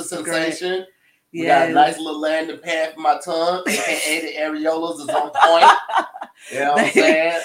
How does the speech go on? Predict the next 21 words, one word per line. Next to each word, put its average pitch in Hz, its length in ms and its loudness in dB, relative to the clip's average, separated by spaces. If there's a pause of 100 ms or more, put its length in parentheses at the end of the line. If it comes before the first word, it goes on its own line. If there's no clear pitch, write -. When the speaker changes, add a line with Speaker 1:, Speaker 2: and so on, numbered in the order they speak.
(140)
Speaker 1:
they 233 320 2
look, 226 340 -4 (100)
er, 196 280 -4 (100)
they 185 200 -6
look 180 240 -8
really 170 240 -10
good. 165 320 -8
I'm 160 160 -8
very 170 320 -2
excited 156 560 -8
about, 151 500 -6 (140)
um, 147 420 -16
how 165 240 -2
I'm 156 380 -8
healing 165 420 -8
up 127 240 -12 (140)
and 165 280 -10
Speaker 2:
Yeah. 127 220 0
Speaker 1:
everything. 143 480 -6 (460)
So, 208 560 4
um, 165 640 -8